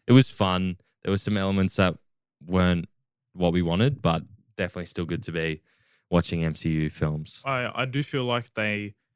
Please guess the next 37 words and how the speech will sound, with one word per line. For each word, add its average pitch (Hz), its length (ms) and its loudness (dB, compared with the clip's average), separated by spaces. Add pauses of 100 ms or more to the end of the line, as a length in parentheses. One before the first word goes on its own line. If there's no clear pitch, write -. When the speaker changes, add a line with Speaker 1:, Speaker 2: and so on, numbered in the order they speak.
(160)
Speaker 2:
they 107 140 -6
managed 113 500 -2
the 104 160 -6
humor, 101 760 -8 (180)
and 117 80 -10
then 107 100 -6
you 107 80 -6
had 104 120 -10
the - 60 -20
serious 107 380 -8
tones 107 800 -10
Speaker 1:
Mm. 92 160 4
Speaker 2:
really 76 140 -2
well. - 340 -12 (260)
Like, - 80 2
Speaker 1:
Yeah. 92 200 4 (260)
Speaker 2:
I 120 60 -8
always 165 300 -2
find 139 280 -4
that 117 80 0
with 120 160 -8
Marvel 117 400 -6
that 113 80 -8
they, 110 260 -2
they 110 140 -6
handle 120 260 -8
that 107 160 -6
really 113 160 -8
well. 131 360 -8 (120)
Speaker 1:
Mm. 82 220 0 (140)
Speaker 2:
With - 100 -20
having, 117 320 -8
you 110 120 -8
know, 107 200 -6 (240)
you've 120 160 -14
got 123 240 -8
humor 123 640 -8